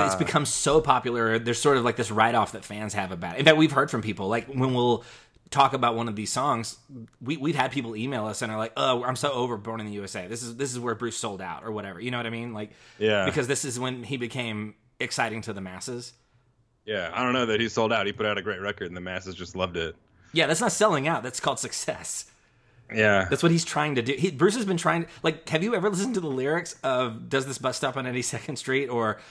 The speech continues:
Speaker 1: It's Hard to Be a Saint in the City? Like, this is what Bruce has been trying to do the whole time. It's just he had not been able to until this moment, you know?
Speaker 2: Yeah. Also, if you're pretty invested in somebody, like, you kinda want him to sell out.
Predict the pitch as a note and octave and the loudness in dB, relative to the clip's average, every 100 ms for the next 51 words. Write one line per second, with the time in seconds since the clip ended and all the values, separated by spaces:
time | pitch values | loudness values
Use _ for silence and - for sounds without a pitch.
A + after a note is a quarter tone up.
0 | - B2 C3 C3+ C3 C#3+ B2 A2+ B2+ C3+ | -8 0 0 2 0 0 -2 -2 0 2
1 | C#3+ B2+ G3 D#4+ - D3+ F#3 D#3+ C#3 C3 | 0 2 2 4 4 6 4 2 -2 -4
2 | - A2+ C3+ G#2+ G2 B2+ G2 G#2 G#2+ A2+ | 0 0 0 -2 -2 0 0 -2 -2 0
3 | A#2 F2+ G2+ A2 B2+ A#2+ C3 A#2 G2+ _ | -2 -2 -6 -6 -6 -6 -6 -6 -10 _
4 | - C3 B2 A#2+ A2+ G#2+ B2+ B2 G#2 - | -6 -4 -2 -2 -2 -2 -4 -4 -6 -12
5 | F#2 G#2+ G#2+ F#2 - F#2+ A#1+ A#1+ _ C3 | -10 -8 -8 -8 -12 -14 -16 -20 _ -6
6 | A2+ G2+ G2+ - - - G#2 F#2 - C#3+ | -6 -6 -10 -16 -18 0 2 2 4 6
7 | D#3+ E3 F3+ G3+ E3+ A2+ B2 A2+ G#2+ A2 | 8 6 4 6 6 6 2 0 2 4
8 | G#2+ G2+ F#2 - _ A2 B2 C#3+ D3 B2+ | 4 2 0 -4 _ -2 2 4 4 4
9 | G#2+ F2+ F2 | 2 0 0